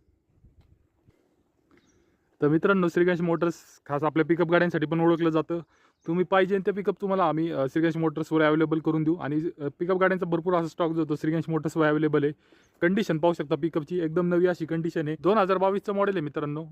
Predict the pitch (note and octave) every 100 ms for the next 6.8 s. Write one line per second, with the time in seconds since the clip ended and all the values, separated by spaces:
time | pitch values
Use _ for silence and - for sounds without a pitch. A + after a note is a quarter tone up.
0 | D3 C3+ D3+ - E3+ E3+ D#3 D3+ D#3+ D3
1 | E3 D#3 D#3 D3+ E3 D#3+ D#3 D#3 D#3+ E3
2 | D#3 C#3 D#3 D#3 - D#3+ D#3+ D#3 D3+ C#3+
3 | D3 D3 D3+ D3 D#3 D#3 _ - - -
4 | - C#3 D3+ F3 E3+ D#3+ F3+ F3+ E3+ E3+
5 | D#3 C#3+ D#3+ E3 - - - - D#3+ F#3+
6 | E3+ F3 F3+ F#3 F3+ E3+ E3+